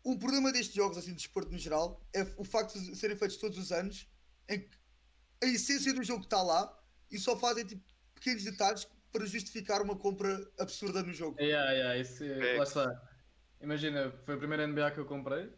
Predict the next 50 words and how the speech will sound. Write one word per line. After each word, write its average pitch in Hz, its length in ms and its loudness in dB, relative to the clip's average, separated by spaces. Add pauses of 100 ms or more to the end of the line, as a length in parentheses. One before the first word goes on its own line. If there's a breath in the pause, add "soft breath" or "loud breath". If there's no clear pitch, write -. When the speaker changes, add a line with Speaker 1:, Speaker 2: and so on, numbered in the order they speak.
Speaker 2:
foi 127 200 -6
o 120 180 -10
vinte 123 240 -8
e 139 60 -8
um, 180 120 -8 (720)
mas, 143 240 -4
tipo, - 260 -2 (380)
eu 143 100 -4
não 156 160 2
planei 147 280 4
comprar 135 280 2
mais 135 160 2
nenhum, 135 160 0
simplesmente. 117 500 -4
Tipo, - 120 -12
se - 80 -6
eu - 40 -10
quisesse 123 340 2
Speaker 3:
Yeah. 190 180 6
Speaker 1:
Yes, 127 100 4 (200)
Speaker 2:
jogar, - 20 0 (100)
Speaker 1:
yeah. 131 240 0
Speaker 2:
se 143 80 -2
eu 123 40 -2
quisesse 139 320 0
jogar, 151 160 0
eu 175 100 2
jogo 135 240 2
este. 127 320 -4
Eu 123 80 -4
não 131 80 0
percebo, 131 220 -6
tipo, 131 160 -6
o 131 60 -2
pessoal 139 360 0
que - 60 -18
todos 139 240 -2
os 131 160 -6
anos 139 280 0
compra 135 240 -4
um 135 120 -4
fifa 135 220 -4
Speaker 3:
Vai 131 100 -2
Speaker 2:
novo, 135 140 4
Speaker 3:
comprar 127 180 4
Speaker 2:
ou 131 40 6
um 127 40 4
Speaker 3:
outra 139 160 -2
vez, 139 120 2
Speaker 2:
pet 104 40 2